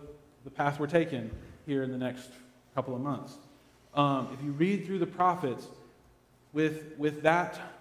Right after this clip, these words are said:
in your mind, you're gonna see that recurring theme that either you haven't worshiped me correctly,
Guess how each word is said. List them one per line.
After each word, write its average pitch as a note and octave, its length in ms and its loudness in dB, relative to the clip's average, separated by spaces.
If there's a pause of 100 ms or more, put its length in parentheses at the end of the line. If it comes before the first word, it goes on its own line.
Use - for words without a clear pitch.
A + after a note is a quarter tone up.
(640)
in D#3 140 -6
your D3+ 120 -6
mind, B2+ 360 -4 (400)
you're D3 80 -8
gonna F3+ 240 -10
see D#3 600 -14 (420)
that D3 280 -4 (300)
recurring D#3+ 680 -12 (240)
theme B2 260 -14 (760)
that C#3 120 -6 (120)
either E3+ 680 2 (560)
you C#3 80 -10 (100)
haven't D#3+ 320 4
worshiped D3+ 480 -2
me C3 100 -4 (140)
correctly, A2+ 460 -8